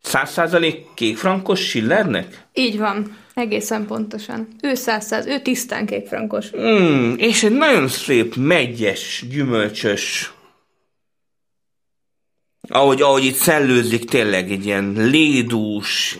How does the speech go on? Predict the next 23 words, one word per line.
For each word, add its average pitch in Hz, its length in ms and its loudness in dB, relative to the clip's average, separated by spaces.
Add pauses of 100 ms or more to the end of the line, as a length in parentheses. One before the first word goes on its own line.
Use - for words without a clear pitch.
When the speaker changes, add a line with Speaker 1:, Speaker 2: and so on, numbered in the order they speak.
Speaker 1:
érett. 113 840 0 (2000)
Nagyon 123 340 0
szép 98 340 -2
a 98 40 -4
színe 151 360 2
is. 107 280 -2
Meddig 139 360 -2
is 185 160 -2
volt 185 300 2
a 196 40 4
héján? 107 500 2 (640)
Speaker 2:
Ő 294 160 -4
igazából 262 580 -2
egy 254 160 -2
olyan 247 120 0
nyolc 233 360 0
órát 202 380 -2
volt 202 240 -6
körülbelül 196 440 -8
egyébként, 220 460 -8
tehát 214 160 -8
nem 254 200 0
sok. 240 400 -2